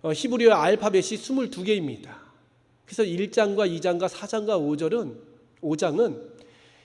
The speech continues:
이 알파벳의 첫 단어부터 시작해서 쭉 이어지는 알파벳 시편이라 불려지는 내용들로 기록되어 있습니다.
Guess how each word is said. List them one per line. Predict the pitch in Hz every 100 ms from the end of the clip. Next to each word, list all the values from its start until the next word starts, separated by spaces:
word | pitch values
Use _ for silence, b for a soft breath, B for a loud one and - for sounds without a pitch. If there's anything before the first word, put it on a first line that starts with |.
| b
이 | 226 240 202 -
알파벳의 | 147 196 226 226 202 220 214 226 - - - -
첫 | - 320 - - -
단어부터 | - 165 170 160 170
시작해서 | - - - 196 -
쭉 | 254 247
이어지는 | 175 196 208 160 160 170 - B B B
알파벳 | 139 185 - 185 180 170
시편이라 | - 226 226 180 156
불려지는 | 151 165 156 139 165 240 - B -
내용들로 | 160 160 143 143 156
기록되어 | 185 165 180 165
있습니다. | 170 165 113 -